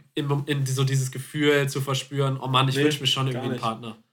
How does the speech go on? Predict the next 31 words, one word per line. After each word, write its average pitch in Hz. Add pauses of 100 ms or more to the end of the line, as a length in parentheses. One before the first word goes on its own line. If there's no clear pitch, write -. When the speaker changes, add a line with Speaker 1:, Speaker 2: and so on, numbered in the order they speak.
(180)
Speaker 2:
Das -
Ge-, 143
das 123
Ge-, 127
erste 143
Gefühl, 139
also 123
Gefühle 170
kommen, 170
ne? 156
Speaker 1:
Ja. 135 (160)
Speaker 2:
<laughs> -
Die 139
Frage 139
ist, 127
wie 131
reagieren 127
wir 120
da 110
drauf? 110
Speaker 1:
Genau. 131
Und 143
deswegen, 160
glaub 160
ich, 156
wollen 151
wir 147
euch 143
so 151
ermutigen, 143
äh, 135